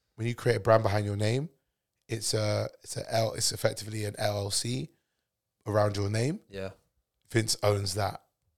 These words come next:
Speaker 2: Oh, wow. Yeah.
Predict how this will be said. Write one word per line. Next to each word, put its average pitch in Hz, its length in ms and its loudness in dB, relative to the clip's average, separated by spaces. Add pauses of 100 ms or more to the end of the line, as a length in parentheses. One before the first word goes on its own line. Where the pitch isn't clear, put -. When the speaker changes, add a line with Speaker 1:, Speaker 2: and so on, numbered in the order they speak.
(760)
Speaker 2:
Oh, 90 400 -8 (480)
wow. 95 440 -2 (1000)
Yeah. - 200 -14